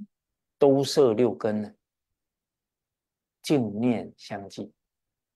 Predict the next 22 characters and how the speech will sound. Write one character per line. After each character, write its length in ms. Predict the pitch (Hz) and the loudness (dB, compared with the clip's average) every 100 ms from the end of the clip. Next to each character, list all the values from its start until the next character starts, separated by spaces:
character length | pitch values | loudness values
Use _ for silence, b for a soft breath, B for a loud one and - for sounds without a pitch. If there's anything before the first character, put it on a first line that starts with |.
| _ _ _ - | _ _ _ -2
而 140 | 135 | 2
且 260 | 147 - 117 - - | 2 2 0 2 2
不 100 | 185 | 2
假 520 | - 131 101 92 - - | 2 0 0 -2 -4 0
方 200 | 143 135 | 0 2
便， 300 | 160 117 - _ _ _ _ _ _ _ _ _ _ _ _ _ | 0 0 -4 _ _ _ _ _ _ _ _ _ _ _ _ _
不 100 | 139 | 2
用 220 | 170 185 147 | 4 4 2
再 200 | 185 143 | 0 0
借 320 | - 185 127 | 2 2 2
其 240 | - 123 | -2 -6
他 160 | - 147 | -2 -2
的 100 | 127 | -2
方 260 | - 139 | 0 0
法 200 | 123 104 | 0 -8
修 200 | - 117 | -8 -6
行， 200 | 110 - - _ _ _ _ _ - | -6 -8 -18 _ _ _ _ _ -8
自 400 | - 202 131 98 | 0 2 2 0
得 420 | - 95 98 85 | -6 -6 -6 -8
心 340 | - 123 110 | -8 -4 -4
开 300 | 104 107 104 | -4 -4 -2
啊， 320 | 95 85 82 | -4 -8 -14